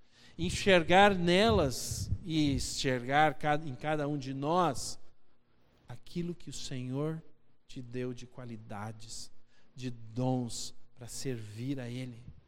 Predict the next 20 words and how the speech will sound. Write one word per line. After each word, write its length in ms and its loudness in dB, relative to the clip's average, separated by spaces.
Esse 520 8
é 40 4
o 80 2
nosso 340 -2
objetivo. 520 -10
E 140 6
as 140 10
dificuldades 800 6
a 40 0
gente 280 -2
vai 180 4
ajudando, 580 -2
a 40 -8
gente 260 -8
vai 240 4
andando, 480 -2
a 20 -10
gente 240 -12
vai 140 -4
amparando, 640 -6